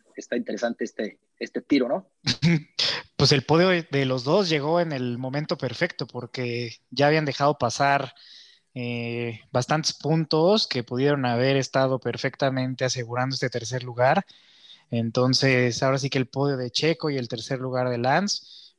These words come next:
Speaker 3: les cayó, pero mira, como dicen, como anillo al dedo, ¿no? Entonces, eh, va a estar interesantísimo el campeonato, todavía no acaba, a lo mejor para algunos ya, pero para otros todavía queda una, una carrera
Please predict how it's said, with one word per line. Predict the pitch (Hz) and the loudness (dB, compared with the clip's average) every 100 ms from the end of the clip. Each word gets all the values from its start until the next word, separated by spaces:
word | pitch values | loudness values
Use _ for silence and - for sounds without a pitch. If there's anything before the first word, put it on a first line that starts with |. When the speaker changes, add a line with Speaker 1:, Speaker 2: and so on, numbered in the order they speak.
| - | -10
Speaker 3:
les | 120 120 | -8 -8
cayó, | - 117 113 127 147 | -8 -8 -6 -6 -6
pero | 156 120 113 | -6 -6 -6
mira, | 123 120 110 _ | -8 -8 -10 _
como | - 113 117 | -16 -10 -6
dicen, | 127 120 | -4 -6
como | 113 117 | -8 -8
anillo | 117 131 | -4 0
al | 127 123 | 0 2
dedo, | 127 113 | -2 -4
¿no? | 107 120 147 | -8 -6 -6
Entonces, | 135 120 120 131 117 110 - - - - _ _ - | -6 -8 -4 -2 -2 -4 -8 -12 -20 -20 _ _ -18
eh, | 117 113 110 107 107 _ _ _ _ _ 123 | -14 -12 -10 -10 -12 _ _ _ _ _ -2
va | |
a | 143 | -2
estar | - 156 139 - _ _ _ | 0 -2 -2 -10 _ _ _
interesantísimo | 160 143 131 123 127 - 170 175 | -14 -6 -6 -6 -10 -6 -6 -4
el | 160 | -6
campeonato, | - 135 139 170 - | -4 -4 -4 -6 -6
todavía | 139 143 | -6 -4
no | 131 | -6
acaba, | 123 143 156 | -4 0 0
a | |
lo | 120 | -2
mejor | 120 123 | -8 -6
para | 123 | -6
algunos | 117 120 113 | -6 -10 -6
ya, | 127 156 | -2 -2
pero | - 120 113 | -2 -4 -4
para | 117 117 | -4 -4
otros | 131 147 143 - - - - - - - | -4 -4 -4 -6 -12 -20 -20 -20 -20 -4
todavía | 135 135 131 131 131 127 120 - | 0 2 2 2 2 2 -2 -4
queda | 143 | -2
una, | 139 131 117 113 - | -2 -4 -6 -8 -8
una | 139 139 | -6 -2
carrera | 120 123 151 165 240 | 0 2 4 6 4